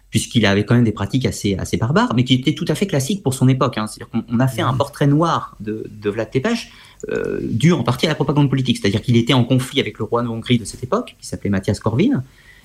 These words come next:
Speaker 1: et ce, ce dernier a voulu salir la réputation de Vlad Tepes pour, euh,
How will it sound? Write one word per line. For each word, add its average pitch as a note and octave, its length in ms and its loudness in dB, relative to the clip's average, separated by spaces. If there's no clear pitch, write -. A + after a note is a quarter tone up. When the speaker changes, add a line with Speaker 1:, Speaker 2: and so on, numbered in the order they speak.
Speaker 1:
et A2 260 4
ce, G#2+ 320 0
ce - 100 -2
dernier B2 320 4
a D#3+ 40 0
voulu B2+ 140 2
salir E3 480 0
la A2 60 0
réputation A2+ 420 -2
de C3 60 4
Vlad G#2+ 180 -2
Tepes F#3 440 -2
pour, B2+ 220 4
euh, G2 200 -2